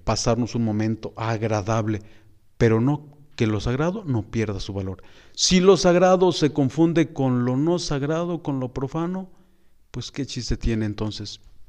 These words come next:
¿Para qué? Donde lo, donde quiera lo puedes encontrar. Pero lo sagrado tiene que ser el centro de la vida del hombre, porque ahí está Dios, y Él es lo sagrado, es lo más sacro por excelencia. L-, cuando se encuentra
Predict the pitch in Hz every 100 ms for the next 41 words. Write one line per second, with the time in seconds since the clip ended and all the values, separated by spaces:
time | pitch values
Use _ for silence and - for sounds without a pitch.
0 | - - 117 98 - 226 - - _ -
1 | 123 110 101 - - 110 117 110 - 123
2 | 104 101 101 90 107 107 117 151 - -
3 | - - - - 113 101 - 131 185 240
4 | 185 202 190 156 - 147 131 - 170 185
5 | 151 110 104 98 98 98 98 98 - -
6 | 113 135 165 185 110 98 98 90 - -
7 | _ - 127 147 131 113 - 98 113 151
8 | 131 110 - - - 120 131 123 127 131
9 | - 156 - 131 - 113 101 117 123 123
10 | - 107 - - - - - 113 104 101
11 | 101 104 - _ 117 113 110 - 113 147
12 | 147 131 127 110